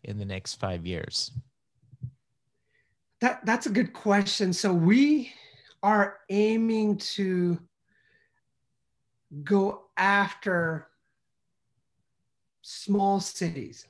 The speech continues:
Speaker 2: less than ten thousand people, and we, we wanna bring them up. Uh, if you're a building official, if you're a city manager, if you're a, um, community development manager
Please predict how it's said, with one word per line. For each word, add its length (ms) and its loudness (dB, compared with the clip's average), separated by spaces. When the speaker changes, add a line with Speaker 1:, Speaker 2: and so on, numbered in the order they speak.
Speaker 2:
less 200 -6
than 200 -2
ten 160 0
thousand 420 -2
people, 680 -6
and 280 -4
we, 420 0
we 320 2
wanna 340 2
bring 480 2
them 220 0
up. 340 -8
Uh, 240 -12
if 380 -10
you're 240 2
a 40 0
building 460 4
official, 600 -4
if 160 -10
you're 160 -2
a 40 -2
city 460 -4
manager, 640 -4
if 180 -14
you're 280 -4
a, 120 -6
um, 480 -4
community 500 6
development 600 2
manager 680 -2